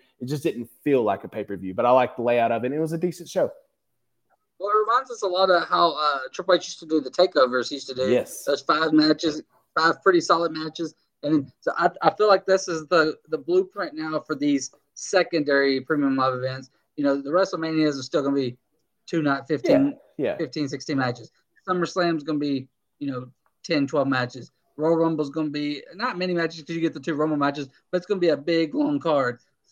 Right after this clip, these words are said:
Speaker 2: Uh, and, and we'll see what they s-, do with Survivor Series. Uh,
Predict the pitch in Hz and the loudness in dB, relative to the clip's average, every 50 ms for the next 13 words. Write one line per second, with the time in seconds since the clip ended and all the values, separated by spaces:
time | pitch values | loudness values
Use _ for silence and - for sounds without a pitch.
0 | _ _ - 156 151 151 143 139 135 - - 156 143 151 160 - - _ _ 170 | _ _ -12 -10 -10 -8 -10 -10 -12 -12 -4 -2 0 0 0 -2 -6 _ _ -6
1 | 156 156 160 - - 196 185 175 - - 190 180 165 151 139 - 175 165 160 165 | -4 -4 -4 -2 -2 -2 -2 -2 -2 -4 -4 -4 -4 -4 -8 -10 -10 -8 -6 -4
2 | 170 165 143 - - 135 139 143 156 156 156 - - 165 160 156 139 135 _ _ | -4 -4 -4 -6 -6 -4 -4 -2 -2 -4 -4 -6 -4 -4 -2 -4 -4 -6 _ _
3 | _ _ _ _ - 147 143 | _ _ _ _ -12 -12 -12